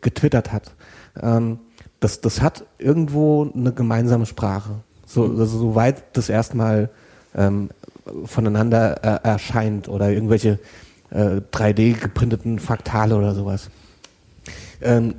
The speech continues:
Speaker 1: die, diese gemeinsame Sprache, das sind nur Fundstücke. Das ist der Text, der da drunter steht, den ich da drunter schreibe, das ist nur so, <laughs> guck da. Ähm, aber diese, diese gemeinsame Sprache der Found Items, das ist auch etwas, was ich bei Schlecki Silberstein völlig vermisse.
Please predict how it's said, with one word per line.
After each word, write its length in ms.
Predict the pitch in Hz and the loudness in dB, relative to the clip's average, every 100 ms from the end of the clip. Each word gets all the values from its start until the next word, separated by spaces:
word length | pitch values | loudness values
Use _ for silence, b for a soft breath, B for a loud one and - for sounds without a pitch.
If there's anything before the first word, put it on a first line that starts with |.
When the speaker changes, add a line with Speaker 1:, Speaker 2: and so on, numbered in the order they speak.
| - 110 113 - | -12 -16 -12 -4
Speaker 1:
die, 120 | 156 | -4
diese 420 | - 165 214 220 | -2 0 2 2
gemeinsame 540 | - 147 143 165 156 147 | 2 2 4 2 0 0
Sprache, 380 | - 156 - | 0 0 0
das 160 | - - | -6 -2
sind 160 | 170 254 | 0 0
nur 160 | 254 | -2
Fundstücke. 560 | - 269 254 117 - 147 _ B B - | 0 -2 -2 -8 -8 -14 _ B B -4
Das 160 | 107 120 | -4 -2
ist 300 | 131 - - 92 - | -6 -8 -10 -12 -2
der 120 | 123 | -2
Text, 280 | - 233 - | 2 0 2
der 100 | 143 | 4
da 100 | 131 | 4
drunter 300 | - 151 120 | 0 0 0
steht, 220 | - 107 | 0 0
den 100 | 107 | 0
ich 100 | 101 | -2
da 80 | 120 | -4
drunter 240 | 113 113 127 | -4 0 0
schreibe, 280 | - 107 - | 0 -6 -6
das 120 | 104 | -10
ist 180 | 123 156 | -6 2
nur 180 | 147 135 | 2 4
so, 260 | 131 123 - 120 | 2 2 0 2
<laughs> 180 | 147 170 | 2 0
guck 220 | - - | -4 0
da. 220 | 127 107 - b b b | 0 0 -6 b b b
Ähm, 380 | - 120 123 127 B B B B B B B _ - _ _ _ _ _ _ _ _ | 0 2 2 0 B B B B B B B _ -20 _ _ _ _ _ _ _ _
aber 220 | 123 123 | 0 2
diese, 340 | 120 123 127 120 | 2 4 4 4
diese 200 | 120 113 | 2 0
gemeinsame 500 | 117 151 208 190 180 | 2 2 4 2 0
Sprache 340 | - 165 - | 0 -2 -2
der 200 | - 110 | 0 0
Found 340 | 101 143 156 165 | 2 0 0 2
Items, 500 | 131 131 135 104 - | 0 2 0 -4 -4
das 160 | - 151 | -4 -2
ist 140 | 175 | -2
auch 220 | - 165 - - _ | -2 -4 -6 -20 _
etwas, 380 | 135 - 135 - | -2 2 0 2
was 140 | 113 | -2
ich 100 | - | -2
bei 120 | 113 | -2
Schlecki 260 | 113 127 123 | 0 0 0
Silberstein 500 | 117 131 147 156 147 | 2 2 2 0 0
völlig 380 | - 180 180 - | 0 0 0 0
vermisse. 360 | 151 120 - | -2 -2 -4